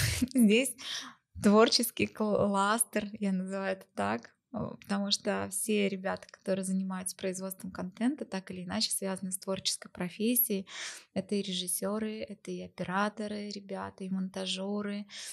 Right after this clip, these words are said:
и, соответственно, там художники, оформители и так далее. Вот сейчас команда будет разрастаться, потому что в планах создать своё YouTube-шоу,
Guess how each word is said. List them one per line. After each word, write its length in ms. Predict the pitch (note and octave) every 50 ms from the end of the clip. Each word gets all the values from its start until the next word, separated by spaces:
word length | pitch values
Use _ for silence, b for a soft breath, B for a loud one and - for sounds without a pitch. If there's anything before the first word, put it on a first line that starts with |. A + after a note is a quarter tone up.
| B B -
и, 260 | G3 G3 G3 G3+ G3+
соответственно, 720 | G3 - - G3 F#3+ - G3 G3 G3 - - G3 F#3+ F#3+ F#3+
там 100 | - F#3 F#3
художники, 640 | - - G3 F#3+ G3 G3 G3 G3 G3 F#3+ G3 -
оформители 480 | F#3+ - - F#3+ G3 G3+ G3 - - F#3+
и 40 | F#3
так 180 | - F#3+ F#3+
далее. 240 | F#3+ F#3+ F3+ F3+ F#3
Вот 80 | F3+ F#3
сейчас 120 | - - -
команда 380 | - G3 F#3+ G3 F#3+ F#3 F#3 F3+
будет 220 | F3+ F#3 - -
разрастаться, 580 | - F#3 F#3 F#3+ F#3+ - - D4 E4+ E4 - -
потому 280 | - - G#3 G3 G3 G3
что 160 | - - -
в 40 | - -
планах 340 | - G3 G3+ G#3+ G3+ G3+ -
создать 400 | - F#3+ F#3 F#3 F#3+ F3+ F#3 -
своё 340 | - - F#3 F#3+ F#3 F#3 F3+ F3+
YouTube-шоу, 640 | F#3 E3+ - F3+ - - - - B3 D4 D4+ D4